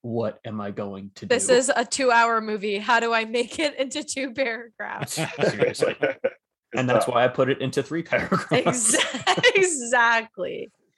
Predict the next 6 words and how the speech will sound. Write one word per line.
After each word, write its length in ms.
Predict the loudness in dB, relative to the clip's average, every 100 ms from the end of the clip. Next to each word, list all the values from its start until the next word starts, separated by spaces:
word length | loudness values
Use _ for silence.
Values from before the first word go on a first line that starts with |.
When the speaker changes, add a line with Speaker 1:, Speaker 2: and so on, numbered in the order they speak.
| _ -20 -20 _
Speaker 1:
So 580 | -6 0 4 4 4 -2 -14
for 220 | -6 -2
mine, 460 | 0 0 0 -2 -4
I 180 | -4 -6 -2
have, 340 | 0 0 -2 -6
um, 420 | -8 -6 -8 -10